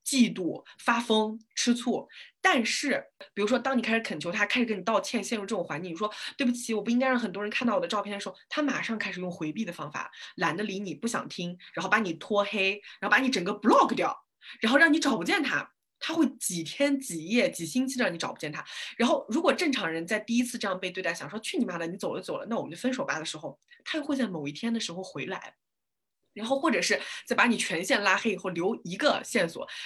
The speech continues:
让你知道你可以通过这个线索继续去找他。他就是回避型的那种，虽然我冷，我，我懒得理你，对你很凶，很冷漠，我不想跟你说话，也不想沟通，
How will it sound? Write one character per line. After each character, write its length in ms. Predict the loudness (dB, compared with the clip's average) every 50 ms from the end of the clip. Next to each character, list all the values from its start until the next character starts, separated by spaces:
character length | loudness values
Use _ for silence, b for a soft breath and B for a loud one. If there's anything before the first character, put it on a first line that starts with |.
| B B
让 180 | 4 4 4
你 100 | 4 2
知 160 | 0 2 4
道 160 | 4 4 4 4
你 120 | 2 -2
可 140 | 0 2 2
以 80 | 2
通 160 | 2 2 4 4
过 80 | 4
这 100 | 4 4
个 80 | 2 2
线 160 | 2 0 0
索 120 | 0 -2
继 120 | -4 -4 -4
续 140 | -4 -4 -4
去 100 | -4 -2
找 160 | -2 -2 -2
他。 320 | -4 -6 -6 -6 -8 -10 -14 B B B B B
他 120 | -2 0
就 120 | 0 2 2
是 80 | 0
回 180 | 2 2 2 2
避 140 | 2 0 0
型 120 | 0 -2
的 60 | -4
那 100 | -2 -2 -2
种， 220 | -2 -2 -4 -4
虽 200 | -6 -6 0 2
然 180 | 4 4 6 6
我 140 | 4 4 4
冷， 200 | 4 0 -2 -4 -4
我， 220 | -2 -2 -2 0
我 180 | 0 -2 -2 -2
懒 240 | 2 2 2 2 2
得 100 | 0 -2
理 160 | -4 -4 -4
你， 160 | -2 -2 -2 -2
对 120 | -2 -4
你 80 | -4 -4
很 180 | -6 -8 -8 -6
凶， 260 | -6 -4 -4 -4 -4
很 160 | -4 -4 -2
冷 160 | -2 -2 -2 -2
漠， 160 | 0 0 0
我 60 | 0
不 100 | 2 2
想 140 | 2 2 2
跟 100 | -2 -6
你 60 | -8
说 140 | -8 -8 -6
话， 80 | -6
也 60 | -6 -6
不 100 | -4 -6
想 180 | -6 -6 -6
沟 100 | -6 -6
通， 220 | -6 -6 -6 -8